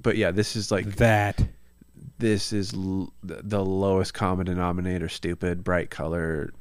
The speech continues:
Speaker 1: loud noises, YouTube
Speaker 2: Yeah.
Speaker 1: st-, ki-, style. Yeah, it looks
Speaker 2: Adventure
Speaker 1: like garbage.
Speaker 2: Time styled
Speaker 1: Yeah.
Speaker 2: artwork
Speaker 1: Well,
Speaker 2: and
Speaker 1: Adventure Time's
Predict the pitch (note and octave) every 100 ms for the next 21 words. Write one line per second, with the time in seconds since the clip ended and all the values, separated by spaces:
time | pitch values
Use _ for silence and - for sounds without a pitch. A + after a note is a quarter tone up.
0 | - G2+ F#2 F2 F2 F2+ F2+ F2+ F2 F#2+
1 | F#2+ - G2 F#2 F2+ - - A2+ G#2 -
2 | - - - - - - - F#2 E2+ D#2+
3 | E2 E2+ - - - D2+ C#2+ G2 G#2 A#2+
4 | A2+ B2+ B2+ C#3 G2+ B2+ A#2 A#2 A2+ A2+
5 | - - A#2 A2+ A2 A2 A2 G#2+ A#2 A2
6 | A2 A2+ A2 A2 G#2+ - A2 B2+ G3+ E3+
7 | D3 G2